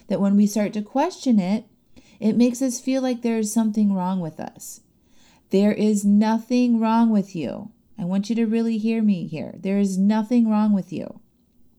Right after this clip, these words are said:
I want you to really think about this for a moment. When was the last time you went to a party and there wasn't alcohol available?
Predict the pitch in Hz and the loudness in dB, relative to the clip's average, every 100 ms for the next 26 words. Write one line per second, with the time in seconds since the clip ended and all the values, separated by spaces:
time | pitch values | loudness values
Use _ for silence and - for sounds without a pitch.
0 | _ _ - - - - - 185 202 220 | _ _ -20 -20 -20 -20 -10 2 4 4
1 | 214 233 208 196 220 247 233 247 247 214 | 2 2 2 2 0 0 2 0 2 0
2 | 190 - 160 - 160 143 135 110 80 - | -2 -4 -8 -8 -8 -6 -4 -4 -6 -10
3 | - _ _ _ - - 196 240 277 302 | -18 _ _ _ -12 0 2 4 2 0
4 | 254 233 240 247 240 220 202 196 254 254 | 0 0 0 2 4 4 2 0 -2 -4
5 | 240 226 196 185 185 175 180 180 190 208 | -2 -2 0 0 -2 -4 -4 -2 0 -2
6 | - 185 180 170 165 139 139 117 113 - | -2 -6 -6 -6 -6 -6 -8 -10 -10 -12
7 | 98 | -14